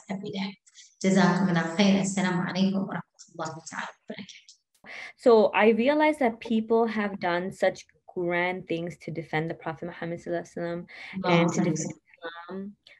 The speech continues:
Speaker 2: Alhamdulillah, and I understand how they would be deserving of a place, uh, in Jannah near the Prophet Muhammad sallallahu alaihi wasallam. What
Speaker 1: Alhamdulillah.
Speaker 2: advice do you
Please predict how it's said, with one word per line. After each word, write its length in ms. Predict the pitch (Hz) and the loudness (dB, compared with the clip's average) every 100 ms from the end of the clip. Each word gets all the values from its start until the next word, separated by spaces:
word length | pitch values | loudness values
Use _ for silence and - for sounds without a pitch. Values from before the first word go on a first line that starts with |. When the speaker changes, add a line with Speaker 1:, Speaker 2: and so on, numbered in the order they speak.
| - | -8
Speaker 2:
Alhamdulillah, 380 | 190 190 196 180 | -4 -2 0 2
and 160 | 180 | 2
I 60 | 180 | 0
understand 600 | 180 180 - 180 175 180 | 0 -6 -4 -2 0 -2
how 360 | - 165 165 170 | -4 0 2 2
they 160 | 170 | 2
would 180 | 170 165 | 0 0
be 100 | 170 | -2
deserving 560 | 160 156 160 160 175 170 | -2 0 2 2 0 -2
of 100 | 165 | -4
a 40 | |
place, 480 | 151 - 156 165 - - | -4 0 0 -2 -10 -6
uh, 300 | 156 151 151 143 - - - - - | -2 0 -2 -6 -20 -20 -20 -14 -6
in 260 | 185 170 | -4 -2
Jannah 440 | 165 165 170 160 156 | 0 0 0 -2 -2
near 320 | 160 165 185 | 0 0 0
the 80 | 190 | -2
Prophet 300 | 214 196 208 | -4 -6 -8
Muhammad 280 | - 202 | -6 -6
sallallahu 160 | 208 202 | -4 -4
alaihi 60 | 214 | -2
wasallam. 160 | 214 - - - - | -4 -4 -16 -20 -10
What 160 | 196 262 | 0 2
Speaker 1:
Alhamdulillah. 140 | 175 214 | 2 2
Speaker 2:
advice 400 | 185 180 170 156 | 2 2 2 -2
do 100 | |
you 120 | 160 | -6